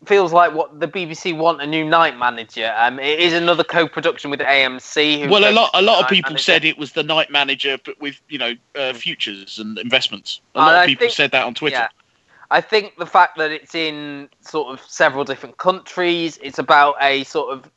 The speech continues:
Speaker 1: normal bloke being sucked into this world of organised
Speaker 2: Mm.
Speaker 1: crime.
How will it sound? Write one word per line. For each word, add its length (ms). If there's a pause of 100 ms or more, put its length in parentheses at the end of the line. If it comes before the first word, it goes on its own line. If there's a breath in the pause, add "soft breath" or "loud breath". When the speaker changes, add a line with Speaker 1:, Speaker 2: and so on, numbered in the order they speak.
(140)
Speaker 1:
normal 500
bloke 520
being 240
sucked 360
into 220
this 220
world 200
of 80
organised 520
Speaker 2:
Mm. 80
Speaker 1:
crime. 600